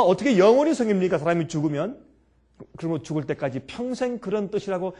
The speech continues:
설명을 드렸죠. 여러분, 하나님께서 마지막 시대에 오, 악인들을 불로 태우실 것입니다. 그들을 없애실 것입니다. 그러나 영원히 지옥이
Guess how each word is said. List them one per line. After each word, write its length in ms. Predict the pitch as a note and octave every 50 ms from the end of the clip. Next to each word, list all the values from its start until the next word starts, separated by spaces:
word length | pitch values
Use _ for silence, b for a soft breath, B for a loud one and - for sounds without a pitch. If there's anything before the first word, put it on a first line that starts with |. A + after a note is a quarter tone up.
| b
설명을 520 | b - - D#3 C#3 C3 B2+ A#2+ A#2 A#2+ G#2+
드렸죠. 480 | - - G#2 F#2+ - - A2+ G#2 - - _ _ _ _ _ _ _ _ _ _ _ _ _ _ _ _ _ _ _ _ _ _ _ _ _ _ _ _ -
여러분, 460 | C3 C#3 D3+ D3+ D3 C#3+ C#3 B2 A#2+ - _ -
하나님께서 680 | - D3 D3 C#3+ C3+ C3 D#3 C3+ A#2+ D#3 D3 C#3+ - - _ _ _ _ _ _ _ _ _
마지막 440 | - A2 C3 C#3 D#3+ F3 F#3+ F#3 F#3
시대에 500 | - F3+ G#3+ A3 A3 A3+ A3+ A#3 A3 - _ _ _ _ _ _ _ _ _ _ _ - C#3
오, 300 | D3 F3 F#3 F#3+ G3 -
악인들을 520 | E3+ E3 F#3 E3 G3+ G3 F#3 G3 G3+ G3
불로 320 | G3 G3 G3+ G3+ A3 G#3+ G#3+
태우실 340 | - G3 G#3+ G3+ - G#3+ G3+
것입니다. 560 | A3+ G3 - - G#3 A3 A3 A3+ G#3+ G3 - - _ _ _ _ _ _ _ _ _ _ _ _ _ _ _ _ _
그들을 320 | - D3 C3+ D3+ D3+ D3+ -
없애실 520 | - E3+ F3 F3 - - A3 G#3+ - A3+
것입니다. 540 | - A3 - - - G3 G3 G#3 F#3 D3 A2+ - _ _ _ _ _ _ _ _ _ _
그러나 260 | - - A#2+ A#2 A2
영원히 800 | A2 A2+ A#2+ C3+ C#3 C#3+ D3+ D#3 D#3 D#3+ E3 F3 F3+ F#3 F#3 F3+
지옥이 640 | - - E3+ E3 E3 E3 D#3 F3+ F3 E3+ D#3+ E3+